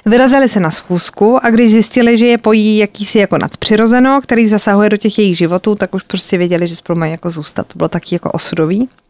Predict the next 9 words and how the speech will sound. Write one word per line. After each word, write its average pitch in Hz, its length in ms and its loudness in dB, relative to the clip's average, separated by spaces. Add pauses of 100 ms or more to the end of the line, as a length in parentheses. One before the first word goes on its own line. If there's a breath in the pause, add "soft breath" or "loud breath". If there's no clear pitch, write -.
(520 loud breath)
A - 60 -2
ten 247 160 4
Tony 254 220 2
pak 254 160 -2
právě 226 320 2
vyprávěl, 196 580 0 (1300 loud breath)
že 185 640 4 (240)
ten 240 200 2
Ed, 214 280 -2